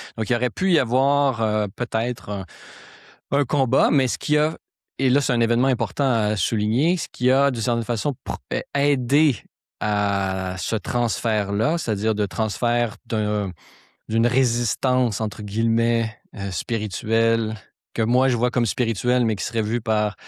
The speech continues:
euh, la po-, en politique comme, euh, comme étant la, disons, repli conservateur, c'est Vatican deux. C'est-à-dire que Vatican deux arrive à ce moment-là et lui-même est, euh, lu, mais en même temps, les évêques, ils se rendaient compte que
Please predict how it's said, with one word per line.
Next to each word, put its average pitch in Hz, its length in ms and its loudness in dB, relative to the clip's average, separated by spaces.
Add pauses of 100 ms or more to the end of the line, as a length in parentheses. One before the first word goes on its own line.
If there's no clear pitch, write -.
(480)
euh, 104 140 -4
la 104 100 -2
po-, 104 160 -6
en 107 120 -6
politique 104 420 -4
comme, 101 220 -4
euh, 92 400 -6
comme 98 180 -6
étant 95 240 -6
la, 85 800 -6
disons, 101 240 -8
repli 92 280 -8
conservateur, 110 840 -2 (360)
c'est 139 300 0
Vatican 117 440 -2
deux. 90 160 -4 (120)
C'est-à-dire 104 280 -2
que 110 100 -4
Vatican 120 440 -2
deux 135 160 2
arrive 135 320 0
à 127 60 2
ce - 120 -6
moment-là 107 420 -2 (400)
et 127 220 -2
lui-même 156 840 2
est, 120 280 2
euh, 110 360 -4
lu, 139 400 2 (400)
mais 127 120 -2
en 139 60 0
même 143 160 2
temps, 233 120 2
les 135 180 4
évêques, 139 240 0
ils 123 60 -2
se - 100 -8
rendaient 120 220 0
compte 190 260 -2
que 139 260 0